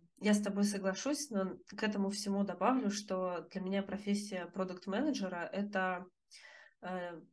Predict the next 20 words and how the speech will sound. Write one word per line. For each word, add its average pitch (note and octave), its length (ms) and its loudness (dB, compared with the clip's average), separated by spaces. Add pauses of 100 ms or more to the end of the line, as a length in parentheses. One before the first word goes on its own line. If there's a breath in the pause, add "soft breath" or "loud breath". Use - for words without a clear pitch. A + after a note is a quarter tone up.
(120)
всё-таки G3+ 440 -6
человек, G3+ 420 2
который F#3+ 320 0
должен F#3+ 240 -2
обладать F3+ 380 0
высоким F#3 580 -2
уровнем F3 380 -4
насмотренности, F#3+ 800 -2
отслеживания E3+ 720 -4
вообще E3+ 560 -4
вс-, - 280 -8 (280)
тенденций F#3 540 2
везде F3+ 360 -4
и E3+ 80 -4
всюду. A3+ 560 -4 (560 loud breath)
А, E3+ 420 -2 (100)
и F#3 300 -6
для F3 840 -2
меня, F3+ 640 -2 (220)
п-, - 180 -4